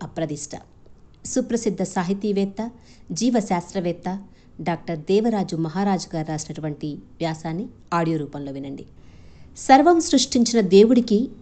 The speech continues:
ఎవడో ప్రాణప్రతిష్ఠ చేయడమేంటో. పిచ్చి గాని, సర్వశక్తి సంపన్నుడైన దేవుడు తనకు తానే అందులో ప్రవేశించాలి కదా. ఒక తుచ్చ మానవ మాత్రుడు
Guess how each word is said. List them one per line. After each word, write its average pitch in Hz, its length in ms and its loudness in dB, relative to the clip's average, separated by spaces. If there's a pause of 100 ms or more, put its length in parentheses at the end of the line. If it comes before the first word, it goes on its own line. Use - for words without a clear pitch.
ఎవడో 254 440 6
ప్రాణప్రతిష్ఠ 202 840 0
చేయడమేంటో. 165 520 0 (840)
పిచ్చి 196 260 0
గాని, 190 380 0 (420)
సర్వశక్తి 269 680 4
సంపన్నుడైన 220 680 4
దేవుడు 190 480 4 (480)
తనకు 233 240 4
తానే 294 400 4 (140)
అందులో 202 260 6
ప్రవేశించాలి 196 680 0
కదా. 196 280 -2 (360)
ఒక 208 160 6
తుచ్చ 247 480 2
మానవ 202 500 4
మాత్రుడు 190 520 2